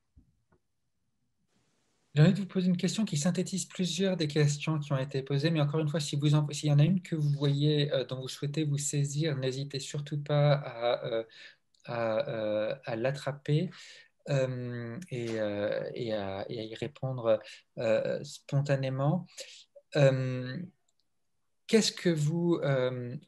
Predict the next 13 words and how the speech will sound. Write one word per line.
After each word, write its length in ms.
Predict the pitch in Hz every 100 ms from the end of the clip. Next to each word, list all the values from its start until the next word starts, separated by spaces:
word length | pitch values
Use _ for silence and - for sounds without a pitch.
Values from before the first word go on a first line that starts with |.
| -
on 120 | -
sent 180 | 147 202
beaucoup 240 | 180 175 180
une 120 | 151
vraie 200 | 143 175
fascination 720 | 175 147 165 151 147 - 143
par, 180 | 131 120
euh, 160 | 135
dans, 400 | 120 123 123 123
dans, 220 | 127 123 127
dans 120 | 127
notre 260 | 127 -
auditoire, 800 | 127 123 - - 131 151 143 147